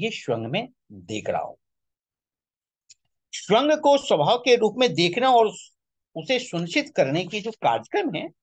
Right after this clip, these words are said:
सुविधा से महत्वपूर्ण संबंध और दोनों से ज्यादा वरीय समझ की स्पष्टता से अब शरीर, सुविधा और संवेदना को लेकर जीने के तरीके में बदलाव आने के साथ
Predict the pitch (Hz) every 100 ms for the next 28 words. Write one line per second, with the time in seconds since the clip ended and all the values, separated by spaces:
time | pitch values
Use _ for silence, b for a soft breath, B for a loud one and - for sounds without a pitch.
0 | _ _ _ _ _ _ _ _ _ _
1 | _ - - 220 196 214 302 302 294 240
2 | 190 214 214 220 185 175 160 262 294 -
3 | _ _ _ _ 202 247 165 151 240 320
4 | 320 320 269 160 170 185 240 170 160 214
5 | 269 262 175 202 254 254 247 - - _
6 | 151 - 151 277 233 156 143 - _ _
7 | _ _ 202 269 - - 139 170 302 -
8 | _ _ _ - - 190 247 262 247 233
9 | 196 160 151 156 156 285 285 208 156 175
10 | 170 - - _ _ _ _ _ - 202
11 | 254 294 285 269 180 156 156 156 254 240
12 | 170 147 139 196 233 - 143 180 277 262
13 | 180 - 135